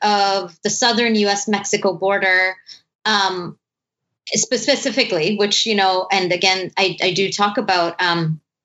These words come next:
and thank you for, for mentioning that, Robin, about the ways in which the maritime border of the U S is often not talked about, even though it's the maritime border of the U S with Haiti in particular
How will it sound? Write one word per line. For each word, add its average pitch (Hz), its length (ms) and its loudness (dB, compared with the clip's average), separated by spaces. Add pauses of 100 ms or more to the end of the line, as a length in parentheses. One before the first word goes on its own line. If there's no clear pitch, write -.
(340)
and 208 80 0
thank 208 220 0
you 214 80 -2
for, 190 340 0
for 208 80 -4
mentioning 202 440 0
that, 175 180 0
Robin, 175 300 0
about 180 320 -2
the 185 100 -2
ways 190 340 0
in 190 140 -4
which 175 180 0
the 196 100 -4
maritime 214 560 0
border 175 280 0
of 165 120 -4
the 170 120 0
U 175 240 0
S 160 400 -2 (420)
is 214 100 0
often 196 300 0
not 185 180 -2
talked 233 220 0
about, 175 260 0
even 185 260 -2
though 180 120 2
it's 180 160 -4
the 190 100 -8
maritime 185 540 0
border 180 240 0
of 175 140 -2
the 175 100 -2
U 175 160 2
S 175 220 0
with 165 140 -2
Haiti 190 420 0
in 170 100 -4
particular 175 800 0